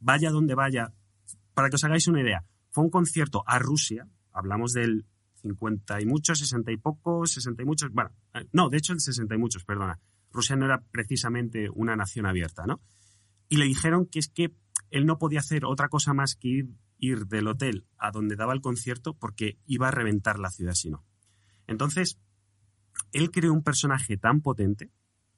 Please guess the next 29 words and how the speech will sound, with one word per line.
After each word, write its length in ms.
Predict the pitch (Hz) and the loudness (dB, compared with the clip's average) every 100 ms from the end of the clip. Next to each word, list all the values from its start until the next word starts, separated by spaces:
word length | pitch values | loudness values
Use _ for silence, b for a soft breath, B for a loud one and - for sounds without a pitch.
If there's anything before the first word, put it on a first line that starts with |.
| _ | _
que 120 | - 117 | 0 2
la 120 | 104 | 2
gente 440 | - 139 151 175 _ | 2 0 0 -6 _
realmente 640 | - 127 135 131 135 147 - _ _ | -4 0 0 0 -2 -6 -10 _ _
se 260 | - 139 - | 0 0 -2
creyó, 440 | 117 104 135 170 | -2 0 0 -2
hubo 220 | - 127 | -4 0
una 100 | 151 | 0
especie 380 | 143 - 151 123 | 0 -4 -6 -4
de 100 | 107 107 | -4 -4
histeria 360 | 104 - 139 147 | -6 -2 -2 0
colectiva 600 | 113 101 - 143 135 - _ _ _ | 0 -2 -2 -2 -2 -10 _ _ _
en 100 | 113 | -4
la 80 | 107 | -2
que 100 | 113 | -2
la 100 | 101 | -2
gente 440 | - 147 165 165 _ | 0 0 0 -4 _
no 220 | 127 143 | 2 2
sabía 400 | 180 190 185 185 | 2 0 0 0
realmente 720 | 143 135 151 165 160 160 175 - _ _ _ _ - | 0 0 2 2 2 -2 -6 -18 _ _ _ _ -6
si 220 | - 113 | -2 0
Ziggy 260 | - 127 | 0 2
Stardust 480 | 135 - 139 113 92 - | 0 2 2 2 -2 -6
o 140 | 107 | -6
David 360 | 101 127 131 123 | -2 -2 0 -2
Bowie 360 | 107 143 151 202 _ _ _ | 2 2 0 -6 _ _ _
era 200 | 135 120 | 0 2
un 100 | 120 | 2
cantante 600 | 135 156 151 160 165 - | 4 2 2 0 -4 -8